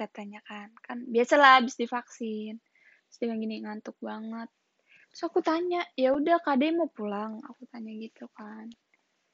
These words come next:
Terus katanya dia gini, "Males pulang," katanya. "Ya udah, kemana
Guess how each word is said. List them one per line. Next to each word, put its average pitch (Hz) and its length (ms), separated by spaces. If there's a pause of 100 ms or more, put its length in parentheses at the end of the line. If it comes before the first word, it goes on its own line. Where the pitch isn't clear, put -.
(100)
Terus - 180
katanya 226 300
dia 226 180
gini, 214 160 (600)
"Males 254 300 (100)
pulang," 262 540 (140)
katanya. 220 480 (1300)
"Ya 262 80 (100)
udah, 311 300 (760)
kemana 269 320